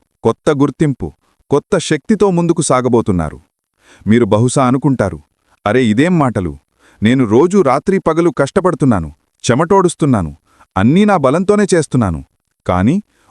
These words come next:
ఒక్కసారి ఆలోచించండి, నిజంగానే మీరు ఒంటరిగా చేస్తున్నారా? కాదు,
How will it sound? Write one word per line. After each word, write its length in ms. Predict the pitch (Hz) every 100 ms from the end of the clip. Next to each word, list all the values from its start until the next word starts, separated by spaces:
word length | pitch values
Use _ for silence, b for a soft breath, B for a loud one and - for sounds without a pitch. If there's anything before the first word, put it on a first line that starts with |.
| _
ఒక్కసారి 500 | - - 185 180 180
ఆలోచించండి, 680 | 156 151 156 147 123 95 73 - _ _ _ 90
నిజంగానే 600 | 95 101 151 165 165 175
మీరు 180 | 175 151
ఒంటరిగా 420 | 143 139 151 143
చేస్తున్నారా? 560 | 135 123 127 104 98 151 - _ _ -
కాదు, 320 | 104 143